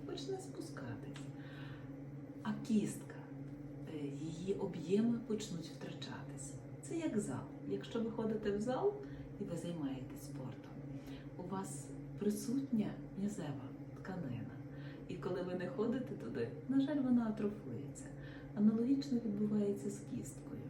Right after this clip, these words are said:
Коли у ділянці втраченого зуба її довго і тривало немає навантаження на кісткову структуру, ми дістаємо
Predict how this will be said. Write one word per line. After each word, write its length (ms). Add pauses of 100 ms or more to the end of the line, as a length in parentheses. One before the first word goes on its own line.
(580)
Коли 380 (140)
у 40
ділянці 480
втраченого 760
зуба 500 (560)
її 420
довго 600
і 60
тривало 880 (140)
немає 420
навантаження 960
на 240
кісткову 460
структуру, 640 (720)
ми 100
дістаємо 580